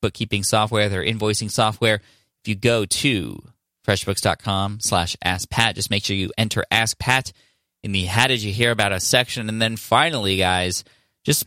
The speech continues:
head on over to smart passive income dot com. I haven't had that call to action in a while. Some stuff's there that may have changed, maybe not, but I'd love you to come check it out and see all the latest information that's there that's gonna help you in your business as well. But of course,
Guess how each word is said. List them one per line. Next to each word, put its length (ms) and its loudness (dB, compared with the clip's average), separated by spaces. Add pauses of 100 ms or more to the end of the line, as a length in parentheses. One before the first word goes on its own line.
head 140 2
on 100 -4
over 140 0
to 80 2
smart 260 2
passive 260 2
income 240 0
dot 180 4
com. 260 0
I 80 2
haven't 280 0
had 260 0
that 320 2
call 180 -8
to 100 -4
action 360 -4
in 60 -4
a 40 -2
while. 300 2 (640)
Some 120 -4
stuff's 360 2
there 300 4
that 280 2
may 220 2
have 200 0
changed, 400 -2
maybe 200 2
not, 300 0
but 160 2
I'd 120 0
love 160 0
you 140 0
to 100 0
come 180 -2
check 220 0
it 60 2
out 120 2
and 100 -6
see 200 0
all 80 2
the 80 0
latest 340 0
information 460 0
that's 180 -2
there 140 4
that's 140 -4
gonna 140 -2
help 160 0
you 80 -2
in 80 -2
your 100 -2
business 380 0
as 160 -4
well. 360 4 (320)
But 100 0
of 80 -2
course, 460 2